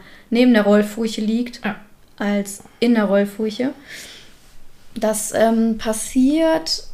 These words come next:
Speaker 1: äh, tatsächlich vor allem im Wachstum. Also zwischen drei und sechs Monaten ungefähr, ähm, kommt es dann zu einem übermäßigen Druck im Bereich des medialen Anteils der distalen, äh,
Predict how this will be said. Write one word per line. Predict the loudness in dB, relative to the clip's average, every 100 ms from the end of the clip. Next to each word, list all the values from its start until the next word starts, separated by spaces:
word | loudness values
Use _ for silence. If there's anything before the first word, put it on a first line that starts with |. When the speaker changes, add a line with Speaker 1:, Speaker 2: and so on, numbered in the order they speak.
| -6
Speaker 1:
äh, | -4 -4 -2 -2 -2 -2
tatsächlich | -4 -8 -8 -10 -10 -8
vor | -6 -4
allem | -2
im | 0 0
Wachstum. | -2 -8 -12 -10 -4 2 2 0 -10 _ -20 -20 -18 -20 -20 -10 -2
Also | 0 0 -2 -2
zwischen | -4 -2 -2
drei | 0 0 0
und | 0
sechs | -2 -2 -2
Monaten | 0 0 0 -2 -2
ungefähr, | 0 0 0 -2 0 -2 -2 -2
ähm, | -2 0 -2 -4
kommt | -2 2 2 0
es | -8 -4
dann | -2 0
zu | -2 -4
einem | -4 -2 -4 -4
übermäßigen | -2 -2 -2 -4 -4 -2 -2 -2
Druck | -4 -4 -2 -4 -10 _ _ -20 -20 -20 -12 -4
im | 0
Bereich | 0 0 -2 -4
des | -8 -8 -6
medialen | 0 2 4 4 4 2 2 0
Anteils | 0 -2 -2 -2 -2 -2 -4 -16 -18 -6
der | -2 -2 -4 -8 -6
distalen, | -4 -4 -4 -6 -4 -2 0 -2 -2
äh, | -4 -4 -2